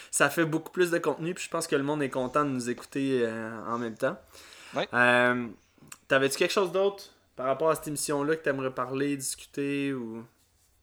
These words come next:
Speaker 2: Non, ça a fait le tour. On a assez, on a amené beaucoup de points, puis je pense
Speaker 1: Ouais.
Speaker 2: que ça, ça résume bien, euh, ça
Speaker 1: Perfect.
Speaker 2: résume bien notre état d'âme sur ce film-là.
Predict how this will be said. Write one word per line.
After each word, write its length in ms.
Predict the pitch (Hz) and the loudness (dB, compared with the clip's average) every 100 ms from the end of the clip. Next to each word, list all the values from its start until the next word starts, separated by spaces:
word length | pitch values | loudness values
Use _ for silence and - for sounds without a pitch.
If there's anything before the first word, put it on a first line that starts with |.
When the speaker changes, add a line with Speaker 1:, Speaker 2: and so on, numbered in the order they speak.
| - | -2
Speaker 2:
Non, 240 | 214 254 | 2 2
ça 140 | 254 214 | 0 -4
a 60 | |
fait 180 | 269 277 | -2 -2
le 100 | 254 | -2
tour. 260 | 147 147 202 | -2 -6 -8
On 120 | 170 160 | -8 -4
a 60 | |
assez, 440 | 160 - 180 175 151 | -4 -4 -4 -4 -4
on 160 | 156 | -4
a 60 | 185 | -4
amené 200 | 190 202 | -4 -6
beaucoup 220 | 180 - | -8 -16
de 80 | 147 | -16
points, 300 | - 156 156 | -6 -4 -4
puis 120 | 131 - | -8 -12
je 80 | |
pense 220 | - 151 139 | -6 -2 0
Speaker 1:
Ouais. 80 | |
Speaker 2:
que 40 | - | 0
ça, 200 | - 135 | -4 -8
ça 180 | - 151 | -6 -2
résume 360 | 156 147 156 147 | -2 -2 -2 -2
bien, 240 | 143 151 147 | -2 -2 -2
euh, 120 | 131 120 - _ _ _ _ _ _ _ _ | -6 -10 -18 _ _ _ _ _ _ _ _
ça 140 | 127 | -2
Speaker 1:
Perfect. 140 | 123 127 | 0 0
Speaker 2:
résume 140 | 131 | 0
bien 120 | 156 175 | -4 -6
notre 160 | 151 | -6
état 220 | 156 143 | -6 -4
d'âme 260 | 147 151 156 | -4 -4 -6
sur 160 | - 156 | -10 -10
ce 160 | 160 | -8
film-là. 300 | 151 147 131 | -8 -8 -10